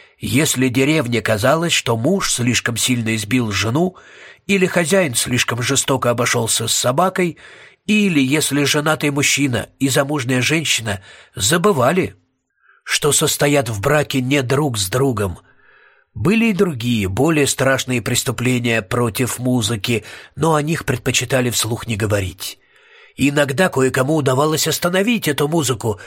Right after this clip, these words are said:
исправив свои ошибки. Но гораздо чаще виновный собирал вещички и отбывал куда подальше ещё до конца третьей ночи. Пуст был слишком туп,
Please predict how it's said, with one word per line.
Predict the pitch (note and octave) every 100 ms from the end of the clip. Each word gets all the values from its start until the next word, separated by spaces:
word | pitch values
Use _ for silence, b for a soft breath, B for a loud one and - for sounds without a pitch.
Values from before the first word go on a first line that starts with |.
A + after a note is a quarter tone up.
| B
исправив | C#3+ - - E3+ - F#2+
свои | - A2 G#2
ошибки. | A2 C3 G2+ - - - B B B B
Но | C#3+ G#3 G#3
гораздо | E3 D3 D#3 A#2+ A2
чаще | D3 E3+ - A#2
виновный | G#2+ B2 C3+ G#2 G2+
собирал | A2 A#2+ C#3+ A2
вещички | B2+ - E3+ - F3+ E3 - B B
и | C#3+
отбывал | F3 D3+ E3+ F3+ F#3
куда | E3 E3+
подальше | E3 D#3+ E3+ F3 - D#3+
ещё | D3 C3+ E3
до | D3
конца | C#3+ C#3 - D3
третьей | - C#3 C3 C3
ночи. | C3 F#2 - - - _ _ _ _ _ _ _ _ _ _ -
Пуст | G#3+ G#3+ - B2
был | D3 C#3
слишком | - F3 D#3+ F3 E3+
туп, | - G#3+ F3+ -